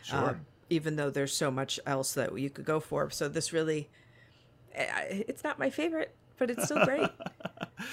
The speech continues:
Speaker 1: If the in-call is Jodorowsky one oh one, this is, like, you know, advanced studies for sure.
Speaker 2: Yeah.
Speaker 1: <laughs> How about yourself, Liam? Any final thoughts on Moonface, and would you recommend it to fans of Jodorowsky generally?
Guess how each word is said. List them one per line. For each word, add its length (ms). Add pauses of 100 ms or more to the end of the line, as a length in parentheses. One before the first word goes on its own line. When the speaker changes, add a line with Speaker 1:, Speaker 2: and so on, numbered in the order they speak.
(140)
Speaker 1:
If 120
the 120
in-call 300
is 100
Jodorowsky 460
one 180
oh 60
one, 300
this 180
is, 100
like, 240
you 80
know, 160
advanced 520
studies 380
for 160
sure. 300
Speaker 2:
Yeah. 160 (320)
Speaker 1:
<laughs> 340
How 320 (220)
about 160
yourself, 380
Liam? 300
Any 180
final 260
thoughts 300
on 120
Moonface, 420
and 80
would 120
you 80
recommend 400
it 120
to 100
fans 340
of 80
Jodorowsky 840
generally? 460